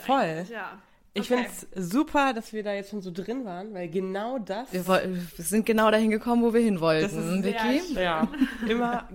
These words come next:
Speaker 1: geplant, ungeplant.
Speaker 2: <laughs>
Speaker 1: Äh, und zwar habe ich einen ganz tollen Artikel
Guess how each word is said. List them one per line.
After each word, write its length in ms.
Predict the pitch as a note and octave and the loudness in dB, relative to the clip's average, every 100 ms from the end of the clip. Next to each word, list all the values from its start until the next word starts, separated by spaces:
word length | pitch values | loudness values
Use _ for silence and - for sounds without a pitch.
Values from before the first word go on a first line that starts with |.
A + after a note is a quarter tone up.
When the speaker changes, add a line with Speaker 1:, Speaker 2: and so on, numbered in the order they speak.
| - | -6
Speaker 1:
geplant, 480 | G#3 G#3 G#3 A3 | -6 -4 -8 -6
ungeplant. 560 | - G3+ F3+ E3+ D#3 F3+ A#3+ - | -6 -6 -4 -2 -2 -2 -6 -10
Speaker 2:
<laughs> 260 | A#3+ - - | -14 -14 -6
Speaker 1:
Äh, 140 | F#3+ | -2
und 160 | - - | 0 0
zwar 120 | G3 | 0
habe 80 | G3 | -2
ich 80 | G3 | -2
einen 100 | G3 | -2
ganz 380 | F#3 G3+ A#3 - | 0 0 -2 -6
tollen 500 | - F3 E3+ E3+ F3+ | -6 -2 -2 -2 -4
Artikel 880 | - - - G3+ G3+ G3 G3 G#3 | -6 -10 -12 -10 -8 -8 -8 -10